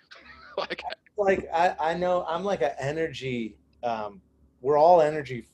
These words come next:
Speaker 2: fields. And, like, if you wake up and you say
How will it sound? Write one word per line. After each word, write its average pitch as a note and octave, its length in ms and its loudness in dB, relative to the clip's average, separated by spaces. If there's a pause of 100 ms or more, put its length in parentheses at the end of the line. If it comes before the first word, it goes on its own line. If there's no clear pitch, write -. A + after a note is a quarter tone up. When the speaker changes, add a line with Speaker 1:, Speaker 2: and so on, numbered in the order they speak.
Speaker 2:
fields. A#2+ 720 -6 (540)
And, C3+ 220 -4
like, B2 340 -2 (680)
if C3+ 140 -4
you D#3 160 -8
wake D3 300 0
up D#3 360 4 (300)
and B2+ 180 -8
you C3 80 -6
say B2 500 -2